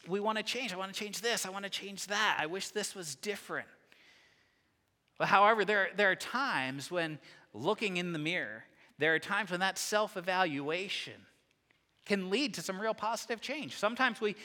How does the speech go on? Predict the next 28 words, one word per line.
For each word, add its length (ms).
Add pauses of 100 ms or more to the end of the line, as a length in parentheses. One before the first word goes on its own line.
(140)
we, 400 (100)
we 220
look 180
in 100
that 200
mirror 180
and 100
we 60
say, 180 (300)
"You 100
know 140
what? 320 (960)
I, 220
I'm 180
tired 420
of 140
this. 380 (1160)
I 120
don't 280
like 360
it." 240
We're 140
confronted 680
with 140
what 200
we 140
don't 300
like, 420